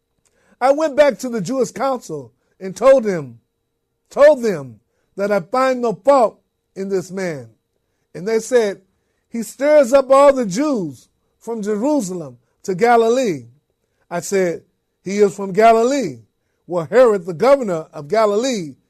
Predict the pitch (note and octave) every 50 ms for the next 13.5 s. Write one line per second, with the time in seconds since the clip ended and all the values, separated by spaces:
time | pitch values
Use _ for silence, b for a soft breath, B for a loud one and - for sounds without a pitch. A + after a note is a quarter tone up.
0 | _ - D#3 D3+ F3+ F#3 E3 - - A3 G#3+ G#3+ F#3+ D3+ B2+ A2+ G#2+ _ _ _
1 | _ _ _ _ _ _ _ _ - C#3 D3 F3+ G#3 G#3+ G#3 G3 F3+ - - A#3
2 | A#3+ A3+ G#3 A3+ G#3 G#3 G#3 B3+ C4+ B3 F#3+ D3+ C3+ A#2+ _ _ _ _ - F3+
3 | F3 F3+ F#3 D#3+ C#3 F#3+ G3+ F#3 D#3+ C#3+ C3+ B2 A#2+ _ _ _ _ _ _ _
4 | _ _ _ E3 E3+ F#3+ G3 F#3 F3 - - - B4+ D5 D5+ D5+ C5+ A#3 E3+ -
5 | - A3+ G#3+ F#3+ E3 C#3+ C3+ B2+ B2+ _ _ _ _ _ _ _ _ _ _ _
6 | - F#3 F3 E3 A3 C4 C#4+ C4+ B3+ A#3 A#3 C4 C4 C4 B3+ A3+ - - E3 D#3+
7 | C#3+ B2 - _ _ _ _ - G#3 F#3+ F#3+ F#3+ F#3+ A3 C#4 C4+ G3+ - _ _
8 | _ _ _ _ _ _ _ _ - F3 D#3+ E3+ G#3 B3+ B3+ A#3 G3+ F3+ D3+ B2+
9 | _ _ _ _ - F3 E3 D#3 C#3 G3+ A#3+ A3+ G3+ D#3+ C#3 B2 A2 G#2 _ _
10 | _ _ _ _ _ - E3 D3 - - B3 A#3 F#3 - F3+ D#3 C#3+ B2 A#2 _
11 | _ _ _ _ _ _ _ _ _ - E3+ D#3+ D3+ - G#3 G#3+ F#3+ D#3 C3 B2
12 | A#2+ _ _ _ _ _ _ _ _ _ _ _ _ - D#3+ D3+ C#3+ D#3+ D#3+ E3
13 | F#3+ G#3 F#3 D#3 C#3+ - - - _